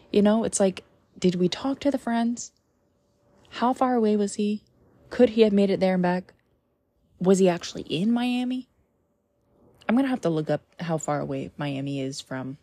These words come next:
this area because I'm just like, that doesn't make sense to me. But anyways, so that was a question that police had to find the answer to.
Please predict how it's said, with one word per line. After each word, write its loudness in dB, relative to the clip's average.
this -4
area -2
because -6
I'm -4
just -10
like, -8
that -4
doesn't -4
make -10
sense -12
to -14
me. -14
But 4
anyways, -4
so -4
that 6
was 2
a 2
question 2
that 2
police 0
had 2
to -8
find -2
the 0
answer -4
to. -2